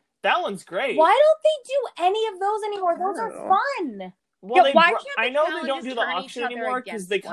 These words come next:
Speaker 1: kinda
Speaker 3: another
Speaker 1: broke, like,
Speaker 3: more?
Speaker 1: the survivors on the last season, they did it, kinda broke it. They all just kinda waited to the last second for an advantage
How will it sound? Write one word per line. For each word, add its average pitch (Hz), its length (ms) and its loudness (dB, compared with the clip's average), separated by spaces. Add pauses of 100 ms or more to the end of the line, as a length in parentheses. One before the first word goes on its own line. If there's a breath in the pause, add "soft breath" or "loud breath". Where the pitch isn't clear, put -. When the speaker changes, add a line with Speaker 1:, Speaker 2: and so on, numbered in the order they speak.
Speaker 1:
kinda 202 60 -2
Speaker 3:
another 139 160 -8
Speaker 1:
broke, 190 280 -4
like, 165 140 -8
Speaker 3:
more? 170 100 0
Speaker 1:
the 277 100 -2
survivors 208 480 2
on 202 80 -4
the 170 80 -2
last 170 240 2
season, 208 220 -12
they 226 100 -4
did 226 140 2
it, 233 120 -6
kinda 208 200 -4
broke 156 340 -2
it. 247 180 0
They 185 100 -2
all 180 120 2
just 202 180 -12
kinda 214 200 -8
waited 165 420 -10
to 190 100 -16
the 165 80 -10
last 160 300 -6
second 175 380 -10
for 180 100 -12
an 165 60 -16
advantage 156 680 -14